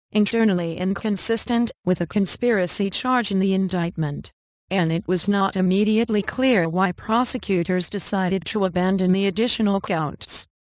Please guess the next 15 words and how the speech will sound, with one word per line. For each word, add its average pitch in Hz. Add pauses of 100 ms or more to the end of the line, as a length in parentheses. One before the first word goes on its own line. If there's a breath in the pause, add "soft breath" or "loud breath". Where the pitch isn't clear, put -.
(160)
A 220
spokesman 190
for 180
the 202
Office 208
of 180
Manhattan 196
U 226
S 226
Attorney 220
Preet 165
Bharara 208
declined 190
to 185
comment. 160